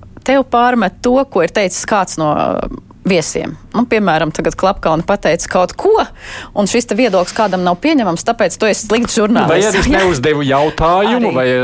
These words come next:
Speaker 2: es uzdevu ar, ar sajūtu, ka tas jautājums jau ir ar, nu, kaut kādu
Speaker 1: Mm.
Speaker 2: subjektīvu
Speaker 1: Jā,
Speaker 2: zemtekstu.
Speaker 1: nu jā, tā kā tā, bet, bet, nu, kā mēs zinām, viedokļus mēs, ā, nu, tā kā nevaram nekādi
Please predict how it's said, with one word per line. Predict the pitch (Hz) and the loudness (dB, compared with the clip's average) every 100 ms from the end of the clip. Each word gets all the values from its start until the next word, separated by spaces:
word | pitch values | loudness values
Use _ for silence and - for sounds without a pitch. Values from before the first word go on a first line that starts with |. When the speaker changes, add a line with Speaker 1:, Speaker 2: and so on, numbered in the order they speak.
| 127 | -2
Speaker 2:
es | - | -2
uzdevu | 175 135 123 143 131 | -2 0 0 0 2
ar, | 127 120 143 110 | 0 -2 -2 -4
ar | |
sajūtu, | - 147 147 139 135 - | -2 0 0 0 -2 -4
ka | - | -6
tas | 107 | -2
jautājums | 135 143 131 123 123 120 131 | 0 0 2 0 0 -2 -2
jau | 123 | 0
ir | 135 123 | 0 0
ar, | 120 123 92 - 110 | 0 -2 -6 -6 -2
nu, | 98 | -2
kaut | 110 107 208 | 0 -2 0
kādu | 107 107 101 | 0 0 -2
Speaker 1:
Mm. | - | -4
Speaker 2:
subjektīvu | 120 90 95 - 98 92 | -4 -2 -4 -2 -2 -2
Speaker 1:
Jā, | 87 - 160 | 0 0 -2
Speaker 2:
zemtekstu. | - - 277 | -4 0 2
Speaker 1:
nu | |
jā, | 247 170 147 - - - - - | 2 2 0 -6 -10 -14 -6 -4
tā | |
kā | 196 208 202 | 0 0 0
tā, | 240 | 0
bet, | 190 185 - | 0 -2 -2
bet, | 196 - 208 202 | -4 0 0 2
nu, | 220 | 0
kā | 220 | 0
mēs | 185 185 202 | 0 0 0
zinām, | 185 | 2
viedokļus | 190 196 160 165 175 - | 2 2 2 0 -4 -2
mēs, | 170 170 - | -2 -2 -2
ā, | 147 - - - - | 0 0 -2 -4 -6
nu, | 175 | -8
tā | 175 | -6
kā | - 165 | -2 0
nevaram | 175 156 147 151 | 2 2 0 0
nekādi | 147 175 147 139 156 | 0 0 0 -2 -6